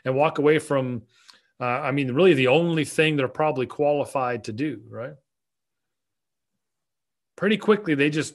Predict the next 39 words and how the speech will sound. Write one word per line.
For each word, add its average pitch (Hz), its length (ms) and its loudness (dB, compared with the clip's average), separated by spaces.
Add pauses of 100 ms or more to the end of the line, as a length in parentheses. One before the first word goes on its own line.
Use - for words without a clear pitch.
(140)
drop 160 340 0
it 180 180 -4 (320)
and 110 160 -10
walk. 110 300 -6 (1400)
Maybe 165 240 0
there's 175 220 2
this 160 160 -2
deep 143 260 0
sense 175 320 0
that, 139 260 0 (320)
uh, 127 320 -2
while 135 160 0
there's 131 140 -4
nothing 143 300 -4
wrong 131 260 -2
with 165 120 -4
the 156 80 0
work 147 220 0
they're 147 100 0
doing, 143 260 0
it 123 120 -4
doesn't 135 240 -4
hold 143 340 0
the 135 80 -4
kind 139 180 -6
of 120 140 -10 (260)
deep 156 300 -2
or 139 120 -12
deeper 151 320 -2
purpose 147 440 -2
and 123 160 -6
meaning 123 540 -4 (440)
that 110 140 -6
they're 135 140 0
still 135 220 -4
looking 120 320 -6
for 107 300 -6
in 101 80 -10
life. 104 380 -12